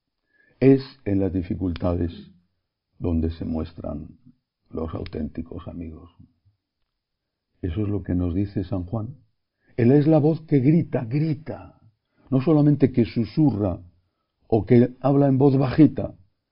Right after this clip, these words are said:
sino que grita y grita en el desierto.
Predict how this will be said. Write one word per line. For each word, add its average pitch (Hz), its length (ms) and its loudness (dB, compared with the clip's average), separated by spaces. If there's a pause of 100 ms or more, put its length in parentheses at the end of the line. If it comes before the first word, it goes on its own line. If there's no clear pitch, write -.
(160)
sino 117 320 -2
que 131 180 0
grita 131 800 -2 (420)
y 95 160 -2
grita 127 560 -2 (240)
en - 200 -6
el 90 220 -4
desierto. 87 880 -10